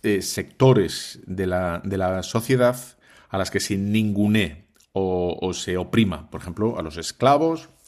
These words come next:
o a las familias numerosas o, o a los que tengan fe, ¿no? A los que, que tengan fe, eh, todo eso, mm, se les trate, digamos,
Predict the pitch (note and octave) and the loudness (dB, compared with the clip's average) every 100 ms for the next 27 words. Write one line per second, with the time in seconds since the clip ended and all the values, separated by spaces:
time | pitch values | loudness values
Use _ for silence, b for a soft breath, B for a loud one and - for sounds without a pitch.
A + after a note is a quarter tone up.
0 | b b b - G#2+ G2+ F#2+ F2+ F2+ F#2 | b b b -2 2 2 0 -2 -2 -4
1 | F#2 - F#2+ A#2 A2 G#2 G2 - G#2 A2 | -4 -4 2 4 6 4 2 0 2 6
2 | C3+ C#3+ C#3 C#3 C#3 - _ - B B | 4 4 -2 -4 -6 -12 _ -20 B B
3 | B A2 G#2+ G#2 G2+ G2 F#2 F#2 F#2 - | B 4 6 6 4 2 0 -4 -6 -4
4 | G2+ F#2 F2+ - - F2+ - G2+ G2+ G2 | -2 -2 -2 -6 -6 -4 -2 -2 -2 -2
5 | F#2 - C#3 D3+ C#3+ - _ - B2+ E3 | -4 -2 0 0 -6 -16 _ -8 -6 -6
6 | C3+ - - F#2+ F#2+ F#2 - F#2+ G#2+ F#2+ | -10 -14 -8 -4 -2 -4 -8 -8 -4 -2
7 | A2 A2+ A2 C3+ C3+ B B A2 C#3+ D3+ | 2 2 2 0 0 B B 2 2 2
8 | C#3+ D#3 D#3+ - - G2+ G2 G2 F#2+ - | 2 2 0 -6 -6 -4 -2 -2 -4 -6
9 | F#2+ F2+ - A2 G#2+ A#2+ - - _ _ | -6 -6 -2 -2 0 -2 -2 -16 _ _
10 | _ A#2+ G#2+ A2 A2+ - | _ -2 2 2 2 -2